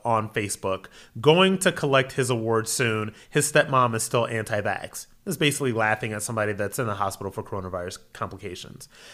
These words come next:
My great aunt used my covid vax story as justification for herself and others not to get vaccinated. Now she is dead. My former high school chemistry teacher is dead. Someone tried to warn him. And this is what somebody else writes.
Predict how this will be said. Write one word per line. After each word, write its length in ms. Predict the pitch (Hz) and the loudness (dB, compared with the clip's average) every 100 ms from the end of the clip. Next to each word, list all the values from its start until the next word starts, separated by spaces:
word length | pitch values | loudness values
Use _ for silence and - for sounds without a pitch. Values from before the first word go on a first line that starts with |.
| - - - | -20 -20 -2
My 200 | 143 135 | 4 4
great 320 | 123 170 226 | 6 4 4
aunt 280 | 151 160 156 | 4 0 0
used 220 | 139 120 | -2 0
my 140 | 120 | -2
covid 320 | 117 151 151 151 | 0 0 0 0
vax 300 | 131 127 - | 2 2 0
story 320 | - 117 113 | -2 0 0
as 100 | 110 | 0
justification 640 | 147 147 151 135 127 127 | -2 -2 -4 -2 -2 -4
for 160 | 120 104 | -4 -2
herself 440 | 110 - 165 180 - | -4 0 0 0 -2
and 120 | 139 - | -4 0
others 380 | 127 123 123 | 0 2 -2
not 260 | 123 117 117 | 0 0 0
to 60 | 123 | -2
get 200 | 110 - | -6 0
vaccinated. 720 | 110 107 - 107 104 104 101 - - - | 0 0 -4 -4 -2 -2 -4 -12 -20 -14
Now 320 | 143 147 160 165 | 0 4 6 4
she 280 | - 156 | 0 -4
is 260 | 143 113 110 | -2 -4 -4
dead. 500 | 98 107 92 92 - - - | -2 0 0 -4 -8 -16 -14
My 160 | - 123 | 0 2
former 420 | 120 196 220 226 | 2 2 4 4
high 180 | 160 156 | 4 2
school 240 | 143 139 127 | 0 -2 -2
chemistry 440 | 139 127 123 120 | -2 -4 -2 -4
teacher 520 | 117 113 - 107 101 | -4 -6 -4 -4 -4
is 320 | - 117 110 | -4 -4 -4
dead. 520 | 104 104 101 98 95 - _ _ _ | -4 -2 -2 -2 -4 -10 _ _ _
Someone 560 | - 165 170 170 165 | -2 0 2 0 -2
tried 320 | 160 131 120 | 0 2 2
to 80 | 120 | 0
warn 300 | 107 110 101 | -2 -2 -4
him. 280 | 98 101 98 | -6 -6 -6
And 120 | 127 151 | -4 -2
this 140 | 185 | -2
is 60 | 185 | -2
what 180 | 160 | -2
somebody 320 | 151 143 131 117 | -2 0 0 2
else 240 | 110 - | 0 -2
writes. 580 | 104 98 95 - - | -2 0 -4 -6 -10